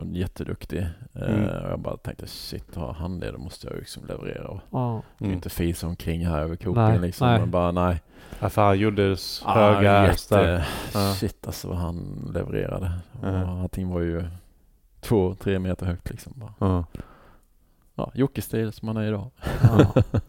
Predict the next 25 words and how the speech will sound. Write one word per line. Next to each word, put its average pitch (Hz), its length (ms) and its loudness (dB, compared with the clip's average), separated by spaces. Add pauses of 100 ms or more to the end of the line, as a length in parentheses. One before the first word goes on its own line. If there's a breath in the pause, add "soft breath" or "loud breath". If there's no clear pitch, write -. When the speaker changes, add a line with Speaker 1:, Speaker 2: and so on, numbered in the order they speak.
(680 loud breath)
Speaker 1:
<laughs> - 60 -6
Fantastiskt. - 600 -6 (260 soft breath)
Speaker 2:
Sen 113 260 0
var 117 160 4
det, 110 680 6
nu 107 120 -2
ska 110 160 -6
vi 98 40 -2
se, 90 200 0
nittiotvå, 92 680 0
det 90 140 0
vart, 98 480 -2
eh, 98 80 4
en 95 400 2
tävling 104 440 2
i 104 80 0
Gävle 98 340 2
vi 95 140 -2
åkte 113 260 -2
på. 87 180 -4
Där 95 180 0
var 110 220 2
det 98 260 2
värt 101 320 -2
också. 104 300 -4